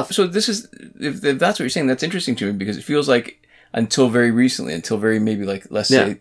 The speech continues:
Speaker 2: last ten years,
Speaker 1: Yeah.
Speaker 2: it's the opposite has been true, where somebody would do something, they would come to an interesting conclusion,
Speaker 1: Mm-hmm.
Speaker 2: and people wouldn't go back and interrogate that and try to reproduce that and, and criticize it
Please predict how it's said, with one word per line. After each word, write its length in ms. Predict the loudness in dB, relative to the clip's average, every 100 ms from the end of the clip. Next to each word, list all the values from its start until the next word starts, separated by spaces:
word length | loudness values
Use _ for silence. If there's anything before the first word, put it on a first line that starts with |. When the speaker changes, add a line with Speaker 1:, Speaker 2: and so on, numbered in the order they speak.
| -2
Speaker 2:
last 280 | 0 0 -2
ten 180 | -2
years, 360 | 0 0 -2 -6 -2
Speaker 1:
Yeah. 200 | 0 0
Speaker 2:
it's 240 | -2 -4 -4
the 280 | 0 6 6
opposite 480 | 6 4 0 0
has 120 | 0 0
been 140 | -4
true, 240 | -2 -2
where 400 | 0 0 0 0 -6 -20 _ -20 -20 -18 -6
somebody 400 | 2 4 6 6
would 320 | 4 0 0
do 160 | 2 4
something, 460 | 2 0 -2 0
they 60 | 0
would 120 | 0
come 160 | -2 0
to 80 |
an 80 | 0
interesting 400 | -2 -4 -4 -4
conclusion, 680 | -4 -4 -2 -2 -2 -4 -2
Speaker 1:
Mm-hmm. 280 | 0 0 -2 -6
Speaker 2:
and 380 | -2 2 2 -2 _ _ _ -6
people 300 | 0 4 4
wouldn't 320 | 4 4 4
go 100 | 4
back 480 | 4 4 2 -8 -6
and 140 | 0
interrogate 640 | 0 2 2 2 0 -4 2
that 240 | 2 2
and 100 | -2
try 200 | 0 0
to 40 | 0
reproduce 380 | -2 0 0
that 160 | 0 0
and, 140 | -2 -6 -6
and 120 | -6
criticize 520 | -2 -2 2 4 2
it 100 | -2